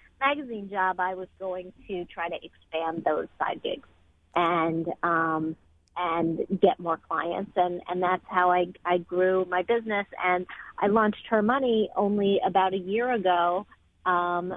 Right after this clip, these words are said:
when I started noticing that I, there really was no most trusted place for women to get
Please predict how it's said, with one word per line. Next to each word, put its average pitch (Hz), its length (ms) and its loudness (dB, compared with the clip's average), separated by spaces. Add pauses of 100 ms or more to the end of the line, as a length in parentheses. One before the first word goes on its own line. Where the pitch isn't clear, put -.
when 190 560 -2 (140)
I 190 440 2 (1120)
started 202 500 0 (120)
noticing 196 720 -2
that 190 120 2
I, - 180 0 (160)
there 190 180 -4
really 196 400 -2
was 185 300 0
no 180 420 0 (760)
most 196 340 -4 (420)
trusted 185 520 -4
place 170 340 -2 (600)
for 190 260 0
women 180 600 -6 (180)
to 185 160 0
get 185 360 0